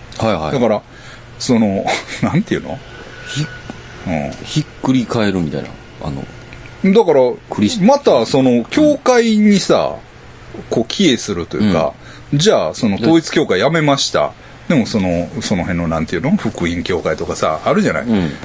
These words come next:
Speaker 2: その、な、あの、カトリックの教会とか、そういうとこに、またくっつくんかと。
Speaker 1: うん。
Speaker 2: くっつかすんか、みたいな。うん。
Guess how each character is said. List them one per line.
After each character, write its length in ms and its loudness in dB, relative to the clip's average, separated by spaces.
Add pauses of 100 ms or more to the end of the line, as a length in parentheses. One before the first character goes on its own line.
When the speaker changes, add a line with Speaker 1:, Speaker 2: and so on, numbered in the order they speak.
Speaker 2:
そ 180 -4
の、 280 -6
な、 180 2 (260)
あ 140 -2
の、 80 -6
カ 160 -4
ト 80 0
リ 80 -2
ッ 20 -8
ク 80 -8
の 60 -6
教 180 -2
会 200 -2
と 100 -8
か、 240 0
そ 200 4
う 20 4
い 20 2
う 20 -4
と 140 -2
こ 140 2
に、 260 2 (960)
ま 140 4
た 80 2
く 160 -2
っ 100 0
つ 140 -2
く 180 2
ん 140 4
か 180 -2
と。 160 -14 (240)
Speaker 1:
う 60 0
ん。 200 -2 (720)
Speaker 2:
く 120 0
っ 20 -14
つ 140 -4
か 140 2
す 120 4
ん 100 6
か、 140 0
み 80 -8
た 160 -8
い 40 -16 (760)
な。 80 0
う 40 -2
ん。 120 -8